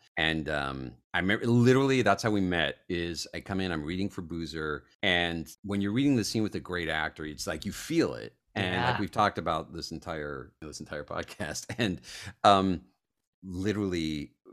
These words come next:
Speaker 1: he says one line, I'm like, "Yes!" Like, you just, "Oh, we
Speaker 2: Yeah.
Speaker 1: can, we can, you know, rock and roll here," and that's what we did, and he
Speaker 2: <sighs>
Speaker 1: was amazing, and that's, and literally afterwards, I was like, "Man, you're freaking awesome."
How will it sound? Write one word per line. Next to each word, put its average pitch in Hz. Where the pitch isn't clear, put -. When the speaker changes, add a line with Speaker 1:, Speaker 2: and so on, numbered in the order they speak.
Speaker 1:
he 98
says 101
one 101
line, 92
I'm 87
like, 85
"Yes!" -
Like, 101
you 104
just, 95
"Oh, 95
we 143
Speaker 2:
Yeah. -
Speaker 1:
can, 123
we 120
can, 107
you 95
know, 87
rock 90
and 87
roll 90
here," 78
and 82
that's 90
what 98
we 80
did, 69
and 78
he 123
Speaker 2:
<sighs> -
Speaker 1:
was 101
amazing, 82
and 80
that's, 85
and 90
literally 98
afterwards, 90
I 85
was 82
like, 78
"Man, 92
you're 98
freaking 85
awesome." 78